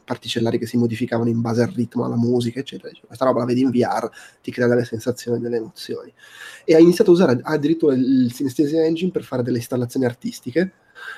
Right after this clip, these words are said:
C'è questa installazione Syne-, Synesthetic Whale Number One, eh, al Vent Japan duemiladiciotto, un festival di, di, di arte moderna, contemporanea, suppongo, e in pratica c'è questa specie di pozzo gigante con dentro una balena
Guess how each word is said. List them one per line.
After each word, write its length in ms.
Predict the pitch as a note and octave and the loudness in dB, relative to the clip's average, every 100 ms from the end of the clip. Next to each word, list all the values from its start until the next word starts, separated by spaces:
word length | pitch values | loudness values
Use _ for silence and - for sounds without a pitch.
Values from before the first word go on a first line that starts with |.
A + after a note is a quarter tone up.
| - | -12
C'è 120 | C3 | -6
questa 260 | A#2+ C#3 | -4 0
installazione 460 | C#3 A#2+ B2+ E3 D3+ | -2 -2 -2 0 0
Syne-, 560 | - - - D#3 D#3 D3+ | 0 -10 -4 -2 -2 -2
Synesthetic 680 | - E3 E3 - F#3 F#3 - | 0 0 0 -2 0 0 0
Whale 720 | C3+ C#3 D3+ D#3 D3+ E3 D#3+ - | 2 4 4 4 4 2 0 -6
Number 440 | C3+ D3+ D#3 C#3 | 0 2 2 0
One, 500 | C3 C3+ C3 C#3 D#3 - - _ _ | 0 -2 -4 -4 -4 -8 -20 _ _
eh, 340 | C3 A#2 A2+ A#2+ B2 | -8 -8 -6 -10 -6
al 200 | C3+ B2+ | 0 0
Vent 400 | A#2 C#3 D3+ D3 | 4 4 2 0
Japan 380 | C3 B2 C#3 C#3+ | -2 -2 0 2
duemiladiciotto, 680 | B2+ B2+ B2 A#2+ A2+ - C3 | 2 2 0 -2 -6 -8 -14
un 120 | B2 | -14
festival 560 | - A#2+ - B2+ A#2 A#2 | -14 -16 -8 -2 -2 0
di, 400 | B2 B2 A#2 A2+ | -2 -2 -4 -6
di, 160 | F#2+ - | -14 -10
di 120 | B2 | -10
arte 720 | A#2 - - C#3 C3+ A#2+ - - | -10 -10 -4 -4 -4 -12 -14 0
moderna, 420 | B2+ A#2+ G#2+ - | 4 4 0 -4
contemporanea, 560 | C3+ A#2+ A#2+ A#2+ A2+ A2+ | 0 2 4 4 2 -2
suppongo, 500 | B2 - B2 B2+ - - - - - | -6 -8 -6 -6 -6 -8 -14 -4 4
e 80 | |
in 140 | C#3 D3 | 6 6
pratica 360 | F3 F#3 - | 2 0 -2
c'è 180 | F#3 B2 | -4 -6
questa 200 | A#2+ A#2+ | -6 -6
specie 200 | - - | -4 -4
di 140 | B2+ A#2+ | -4 -2
pozzo 340 | E3 - - | 2 2 2
gigante 560 | D3 C3 C3 B2 B2 E3 | 4 6 6 4 0 0
con 160 | D#3 A#2+ | 0 4
dentro 260 | D#3+ C3+ | 4 4
una 140 | C3 A#2+ | 2 2
balena 640 | B2 B2+ D3 D#3+ F3 | 2 2 2 2 0